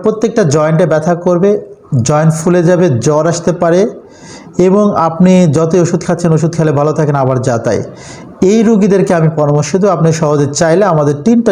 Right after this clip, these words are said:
ট্রিটমেন্ট নিতে পারেন, মেডিকেল ওজোন, এফএসএম এবং মেডিকেল আকুপাংচার, যার সমন্বয়ে খুব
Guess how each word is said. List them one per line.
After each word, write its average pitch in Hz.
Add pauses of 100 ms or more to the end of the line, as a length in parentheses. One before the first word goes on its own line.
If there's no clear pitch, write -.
ট্রিটমেন্ট 156
নিতে 131
পারেন, 143 (500)
মেডিকেল 143 (100)
ওজোন, 160 (160)
এফএসএম 175
এবং 151 (100)
মেডিকেল 131
আকুপাংচার, 113 (580)
যার 143
সমন্বয়ে 180
খুব 185